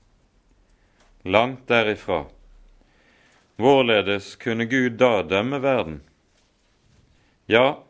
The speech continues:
men dersom Guds sandruhet ved min løgn åpenbarte seg rikelig til hans ære, hvorfor blir da jeg enda dømt som en synder?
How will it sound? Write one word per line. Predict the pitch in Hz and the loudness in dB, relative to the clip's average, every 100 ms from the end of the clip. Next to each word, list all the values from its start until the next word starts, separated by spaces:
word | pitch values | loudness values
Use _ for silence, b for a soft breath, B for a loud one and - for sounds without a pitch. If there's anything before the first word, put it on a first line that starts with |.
| b b b b b - | b b b b b -2
men | 135 | 2
dersom | 156 165 - 135 135 | 2 0 -4 -4 0
Guds | 147 131 - | 0 -2 -6
sandruhet | - 123 139 147 160 147 98 95 92 | -2 -2 -2 -4 0 0 2 0 -2
ved | 110 147 127 | 0 2 4
min | 131 127 127 | 2 0 2
løgn | 127 113 92 92 | 2 2 0 -6
åpenbarte | 80 101 113 139 131 113 90 98 | -2 -2 0 -4 0 0 0 -8
seg | - 95 95 95 | -4 -2 -2 0
rikelig | 127 147 - 143 113 113 127 | -2 -2 -4 -2 0 -2 -4
til | 127 | -2
hans | 143 135 - | -2 -4 0
ære, | 107 110 92 80 _ _ _ _ _ _ _ _ _ b b b b b b b b _ | 0 0 -4 -14 _ _ _ _ _ _ _ _ _ b b b b b b b b _
hvorfor | 127 151 131 110 | 4 4 2 0
blir | 113 110 113 | 2 4 4
da | 139 139 | 4 4
jeg | 131 131 110 104 92 | 4 2 2 -2 -2
enda | 113 139 127 101 104 | -4 -2 -2 0 0
dømt | 110 127 87 80 - | 0 -2 -2 -10 -8
som | 104 98 | -4 -2
en | 101 | -4
synder? | 98 110 117 123 151 | -4 -4 -4 -4 -8